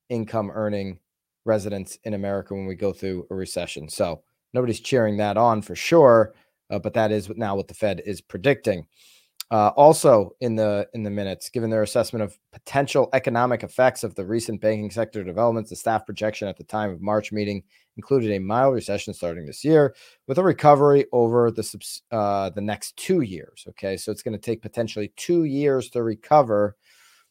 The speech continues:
from this recession. And I would, I would just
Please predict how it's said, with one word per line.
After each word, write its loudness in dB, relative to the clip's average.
from 4
this -4
recession. 2
And 0
I 8
would, 6
I 2
would 2
just -8